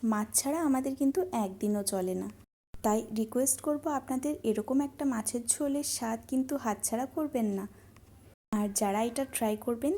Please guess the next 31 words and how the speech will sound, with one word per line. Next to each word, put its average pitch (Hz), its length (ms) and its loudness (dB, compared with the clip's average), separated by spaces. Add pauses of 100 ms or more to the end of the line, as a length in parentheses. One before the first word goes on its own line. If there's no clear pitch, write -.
(100)
তাদেরকে 214 420 0 (120)
অনুরোধ 233 320 2 (120)
করব 240 200 -2 (440)
ঠিক 294 140 0 (220)
একই 247 260 -6
পদ্ধতিতে 262 460 -4 (100)
রান্নাটা 214 440 -2
করবেন, 233 320 0 (480)
যেভাবে 233 440 0
আমি 226 120 2 (120)
দেখিয়েছি 220 460 -2 (100)
step 196 260 2 (100)
by 202 120 2 (100)
step, 240 260 -2 (480)
তাহলে 226 300 0 (100)
কিন্তু 262 240 0 (220)
এর 214 80 2 (100)
স্বাদ 208 220 0 (220)
অনবদ্য 226 440 0 (140)
হবে। 190 240 -6 (840)
তাই 208 160 4 (100)
ঝটপট 214 420 -2 (120)
বাড়িতে 208 300 0 (200)
এই 233 160 4
রান্নাটা 262 360 0 (120)
বানান 226 280 0 (340)
আর 190 120 -4 (160)
সবাইকার 214 480 -4 (100)
প্রশংসার 214 560 -2 (100)
সুযোগ 208 280 0 (100)
নিন। 175 140 -4